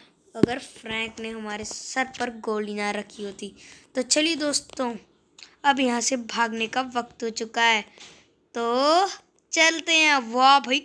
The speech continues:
क्या बोट है इस। और अभी दोस्तों, हम इस बोट को जल्दी से जल्दी मरीना में डिलीवर करना है। तो चलिए दोस्तों, चलते हैं। मुझे तो पहली बार मज़ा आ रहा है क्योंकि इतनी बड़ी राइड होने वाली है।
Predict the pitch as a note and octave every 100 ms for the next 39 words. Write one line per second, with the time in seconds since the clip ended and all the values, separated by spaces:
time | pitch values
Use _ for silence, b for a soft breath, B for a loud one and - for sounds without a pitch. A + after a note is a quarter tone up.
0 | - D4 C#4+ A3+ B3 B3 B3+ C4 B3 -
1 | - _ _ _ _ - - _ _ _
2 | b b b b _ - C4+ - C#4 F4
3 | C#4+ D#4+ D#4 - D4+ C4+ C#4+ D4 E4 -
4 | C4 C4+ B3+ C#4+ C4+ D4 D#4+ D#4+ D4+ B3+
5 | A#3+ A#3 A3+ C#4 B B B A#3 B3+ C4
6 | D#4 D4 B3+ A#3+ B3 C4 C4 B3 B3 A#3+
7 | A#3+ A#3+ A#3+ A#3 A3 A3 b b b _
8 | C4+ C4 E4 E4+ D4 C#4 - C#4+ - C#4
9 | C4 B3 B3+ B3+ B3 C4 C#4 D#4+ D#4 C#4+
10 | B B D#4+ E4+ E4+ C4+ D4 C#4 B3+ C4
11 | C4+ D4 C4+ B3 B3 C4 C4+ B3+ C#4 D4+
12 | C#4+ C#4 B3 A3 A#3+ B3+ C4 B3+ A#3+ A#3+
13 | A#3+ C4+ C#4